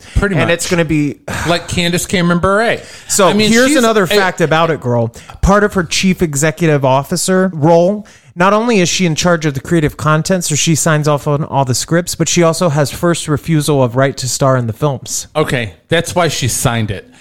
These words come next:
Speaker 1: If there's anything I can tell you about Candace Cameron Bure,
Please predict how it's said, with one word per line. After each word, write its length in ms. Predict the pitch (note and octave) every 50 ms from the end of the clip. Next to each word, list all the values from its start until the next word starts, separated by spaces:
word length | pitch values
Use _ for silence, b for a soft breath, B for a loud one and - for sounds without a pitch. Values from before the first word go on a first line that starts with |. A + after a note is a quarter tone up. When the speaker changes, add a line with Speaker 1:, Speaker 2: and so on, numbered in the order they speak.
| b b b
Speaker 1:
If 260 | G#3+ B3+ B3 B3+ -
there's 260 | C#4+ C#4 D4 C4+ -
anything 420 | A#3+ A3+ A#3 B3 A#3 - A#3 G#3 G3+
I 80 | G3
can 160 | G3 - F#3 E3
tell 160 | - F3 E3+
you 80 | E3
about 240 | D#3+ D#3+ D3 - -
Candace 300 | - D#3+ D#3 D3+ C3+ -
Cameron 320 | - E3+ D#3 D3 C#3+ C#3+ C3+
Bure, 300 | C#3+ C3+ C3 B2 G#2